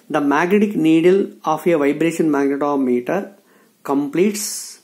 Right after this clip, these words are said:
ten oscillations in ninety-two seconds. Ten oscillations in ninety-two seconds.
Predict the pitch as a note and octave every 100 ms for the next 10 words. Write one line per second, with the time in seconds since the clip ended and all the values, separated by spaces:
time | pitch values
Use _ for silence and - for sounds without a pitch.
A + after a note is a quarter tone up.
0 | _ _ _ _ - E3 F3 G#3 G#3+ G#3+
1 | G3 G3 G3+ A3+ F3+ D#3+ E3+ E3 D#3+ -
2 | - - - - - - _ _ _ _
3 | - - - D#3 F#3+ A#3+ - D3 E3 -
4 | F3 E3+ E3+ F#3 F#3 G#3+ G#3 D3 D#3 D#3+
5 | F3 E3 F#3+ F#3 F#3 C3+ D3+ C3 A2 -
6 | -